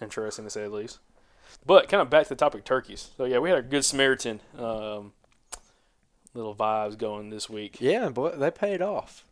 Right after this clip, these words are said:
Speaker 2: But, yeah.
Speaker 1: Yeah, we'll
Speaker 2: Yeah,
Speaker 1: get
Speaker 2: so,
Speaker 1: to it.
Speaker 2: so, so we
Speaker 1: Anyway,
Speaker 2: go out there and we
Speaker 1: we're
Speaker 2: roost.
Speaker 1: roosting.
Speaker 2: We're,
Speaker 1: Yeah.
Speaker 2: we're roosting. And we get out there and I hoot one time, nothing happens, and then we're just kinda hanging out. And then I do, like, a little screech
Speaker 1: Oh,
Speaker 2: owl
Speaker 1: screech
Speaker 2: thing.
Speaker 1: owl.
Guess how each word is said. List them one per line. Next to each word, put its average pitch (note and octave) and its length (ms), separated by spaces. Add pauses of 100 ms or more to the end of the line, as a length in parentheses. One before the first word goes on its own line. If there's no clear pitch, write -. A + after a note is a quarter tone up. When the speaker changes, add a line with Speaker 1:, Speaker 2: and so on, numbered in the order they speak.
(220)
Speaker 2:
But, B2 440 (920)
yeah. B2+ 260 (380)
Speaker 1:
Yeah, B2 220 (160)
we'll C3+ 160
Speaker 2:
Yeah, G#2+ 60
Speaker 1:
get G2+ 100
Speaker 2:
so, E3 100
Speaker 1:
to D3+ 60
it. - 40
Speaker 2:
so, C3 300
so A2 420 (140)
we B2 80
Speaker 1:
Anyway, C#3 160
Speaker 2:
go C3 60
out C3 100
there B2 260
and A#2 120
we A2+ 60
Speaker 1:
we're C4 100
Speaker 2:
roost. - 340
Speaker 1:
roosting. C#3 220 (200)
Speaker 2:
We're, E3 120
Speaker 1:
Yeah. D3 80
Speaker 2:
we're D3+ 140
roosting. B2 580 (560)
And C3 80
we C3+ 80
get C#3 120
out C3 200
there B2+ 180
and A#2+ 120
I A#2+ 60
hoot B2 200
one A#2 180
time, A2+ 520 (120)
nothing A2 200
happens, G#2 760
and G#2+ 120
then G#2 80
we're G#2 100
just - 120
kinda G#2 180
hanging G2+ 300
out. F#2+ 280
And G2+ 160
then G#2 120
I F#2+ 160 (260)
do, A2 120
like, G#2 160
a G#2+ 40
little G2+ 160
screech A2 380
Speaker 1:
Oh, A2+ 140
Speaker 2:
owl G2+ 60
Speaker 1:
screech G2 480
Speaker 2:
thing. A#2 100
Speaker 1:
owl. G#2 240